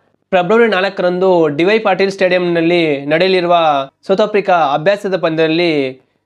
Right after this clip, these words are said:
ತಿಲಕ್ ವರ್ಮಾ ಎ ಪರ ಕಣಕ್ಕಿಳಿಯಲಿದ್ದಾರೆ. ಟಿ ಟ್ವೆಂಟಿ ವಿಶ್ವಕಪ್‌ಗೆ ಭಾರತ ತಂಡ ಹೀಗಿದೆ. ಸೂರ್ಯಕುಮಾರ್ ಯಾದವ್ ನಾಯಕ ಆದರೆ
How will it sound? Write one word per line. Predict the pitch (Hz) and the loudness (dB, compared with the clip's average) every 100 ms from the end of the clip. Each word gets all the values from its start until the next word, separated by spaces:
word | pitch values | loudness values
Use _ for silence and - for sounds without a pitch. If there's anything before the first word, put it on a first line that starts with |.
| - | -2
ತಿಲಕ್ | 196 208 196 | 0 0 0
ವರ್ಮಾ | 165 175 165 | 0 0 0
ಎ | 151 160 | 0 0
ಪರ | 185 180 175 139 139 _ | 0 2 2 0 -6 _
ಕಣಕ್ಕಿಳಿಯಲಿದ್ದಾರೆ. | 202 - 190 175 165 151 131 123 117 - _ _ _ _ _ _ _ _ _ _ _ _ _ | -10 -6 -2 0 0 0 -2 -2 -6 -16 _ _ _ _ _ _ _ _ _ _ _ _ _
ಟಿ | 226 | 0
ಟ್ವೆಂಟಿ | 233 240 226 196 | 2 2 0 -4
ವಿಶ್ವಕಪ್‌ಗೆ | 180 208 208 170 180 190 175 151 | -4 -2 -2 -2 0 0 2 0
ಭಾರತ | 123 151 202 208 | -2 -2 -2 -2
ತಂಡ | 185 165 | -2 0
ಹೀಗಿದೆ. | 170 147 170 175 143 117 | 0 0 0 0 -2 -4
ಸೂರ್ಯಕುಮಾರ್ | - _ _ - 240 208 202 190 | -10 _ _ -6 0 2 4 4
ಯಾದವ್ | 170 180 175 151 - | 4 4 2 0 -4
ನಾಯಕ | 147 175 202 | -2 0 0
ಆದರೆ | 196 175 165 180 170 | 0 2 2 2 0